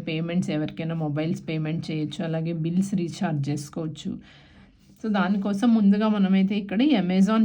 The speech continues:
Pay అని దీని మీద క్లిక్ చేయాలి. So ఫస్ట్ టైమ్ మీరు బ్యాంక్, ఆ, Amazon Pay ఇన్‌స్టాల్ చేసుకున్నప్పుడు మీకు బ్యాంక్ అకౌంట్‌ని లింక్ చేసుకోవాల్సి వస్తుంది. So ఆ బ్యాంక్ అకౌంట్‌ని లింక్ చేసుకున్నప్పుడు కూడా మీకైతే మీ పేమెంట్స్ అనేవి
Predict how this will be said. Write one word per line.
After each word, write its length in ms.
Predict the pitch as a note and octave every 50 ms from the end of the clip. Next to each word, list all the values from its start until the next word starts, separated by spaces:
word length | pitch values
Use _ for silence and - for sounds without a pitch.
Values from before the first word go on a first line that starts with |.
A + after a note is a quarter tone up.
| G3+ G#3 -
Pay 160 | - F#3 G3 G#3+ G#3 G3
అని 140 | F#3+ B3+ G4 F#4+ B3
దీని 160 | G#3+ F#3+ F3+ F3
మీద 100 | F#3 F#3+ G3 -
క్లిక్ 180 | E3 C#3+ C#3 - -
చేయాలి. 340 | - - C#3+ C#3 D3 G3+ C4+ G#4 G#4 - - _ _ _ _ _ _ _ _ _ _ _ _ _ _ _ _ _ _ _ _ _ _ _ _ _ _ _ _ _ _ _ _ _ _ - _ _ - -
So 100 | A#3+ G3+ -
ఫస్ట్ 220 | G3 G3 - - -
టైమ్ 160 | C4+ C#4 C#4 C#4 C#4
మీరు 160 | C4+ C4 A3+ A#3+
బ్యాంక్, 260 | A3+ A3 A3+ A#3 A3 - - F#3 G#3+
ఆ, 20 | G#3+ G#3 G3+ G3 G3
Amazon 380 | F#3+ F#3+ G3+ F#3+ A3+ A#3 A#3 A#3 A3 G3+ - - - - _ - - -
Pay 100 | G#3 G#3 G#3
ఇన్‌స్టాల్ 360 | G3+ G3 - - A3 A3 A3 A3
చేసుకున్నప్పుడు 560 | G#3 G#3 G3+ - G#3+ G3 F#3+ - - A3+ C4+ F4+ F4+ D4+
మీకు 240 | C4 - - C#4+ F#4 G4+ D4 G#3+ G#3+
బ్యాంక్ 280 | F#3 F3 G#3+ G#3 C4 A3+
అకౌంట్‌ని 420 | G#3 G3 - G3+ G3+ A#3 B3+ D4 B3+ G#3+
లింక్ 220 | G3+ G#3 G3 - - G#3
చేసుకోవాల్సి 500 | G3 G3 - - F#3+ F3 E3+ E3+ - E3 E3+
వస్తుంది. 380 | - - - D#3 E3 G3 A#3+ D4+ D4+ -
So 40 | B3 A#3+
ఆ 40 | A3 G3 G3
బ్యాంక్ 260 | F3+ F3+ G#3 G3 G#3+ A3
అకౌంట్‌ని 400 | G#3 G#3 G#3+ A3 A3+ A3+ A#3 A#3+ G#3+ G3+
లింక్ 180 | G3+ G#3 G3 - A3
చేసుకున్నప్పుడు 640 | G#3+ G#3 - - - G#3 G3+ F#3+ G3 - G3 G3 G3 F#3+
కూడా 120 | G#3 B3+ C4 B3
మీకైతే 440 | A3+ G3 G3 F#3+ F3+ - A#3+ C#4 F#4+ - - - - - _ _ _ _ - G3 G3
మీ 80 | G3+ G#3 G#3+ G#3+ G3 -
పేమెంట్స్ 460 | G3 F#3 F#3+ G3 G3+ G#3+ A3 G3+ - G#3+
అనేవి 340 | G3 F#3+ F#3 F#3+ G#3+ C#4+